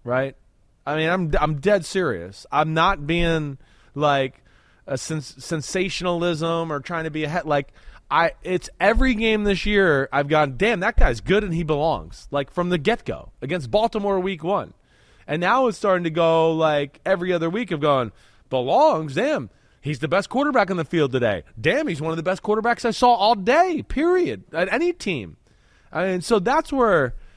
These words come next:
it's special. Like, I'm really, I'm, I'm not even trying, like, you think of rookie quarterbacks that have done this. It's fourteen touchdowns, one interception, right?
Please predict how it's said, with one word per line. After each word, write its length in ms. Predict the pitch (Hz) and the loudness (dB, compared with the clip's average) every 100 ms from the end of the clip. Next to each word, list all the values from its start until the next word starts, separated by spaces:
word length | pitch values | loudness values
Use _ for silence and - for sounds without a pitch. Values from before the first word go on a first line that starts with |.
| - | -10
it's 220 | - 196 - | -2 -2 -2
special. 680 | - 202 170 - 120 73 - _ - - | -8 -2 -2 0 -6 -6 -14 _ -20 -12
Like, 200 | 170 196 | -4 0
I'm 220 | 220 254 285 | 2 2 2
really, 260 | 320 208 | 0 2
I'm, 180 | 185 233 | 0 0
I'm 120 | 185 240 | -4 0
not 200 | 247 254 | 0 -2
even 180 | 240 | -6
trying, 260 | 233 233 220 | -2 -2 0
like, 240 | 196 185 | -2 -2
you 140 | 175 220 | -4 -2
think 160 | 294 | -4
of 140 | 254 208 | -4 -4
rookie 220 | 233 220 | -4 -6
quarterbacks 540 | - 226 220 196 170 | -4 -4 -2 -2 -2
that 100 | 180 170 | -2 -4
have 140 | - | -2
done 200 | 190 180 | -4 -2
this. 180 | 196 - | -4 -4
It's 240 | 165 - - | -6 -6 -14
fourteen 480 | - 220 262 - 247 | -4 -2 -2 -4 -6
touchdowns, 600 | 202 202 - 208 190 175 | -2 -2 -2 -4 -4 -4
one 220 | 147 170 208 | -2 -2 -2
interception, 720 | 214 190 156 135 - 151 165 - - - - - - - - | -4 -2 -2 -4 -6 -8 -10 -18 -20 -16 -14 -16 -20 -20 -10
right? 320 | 147 170 196 | -2 0 -2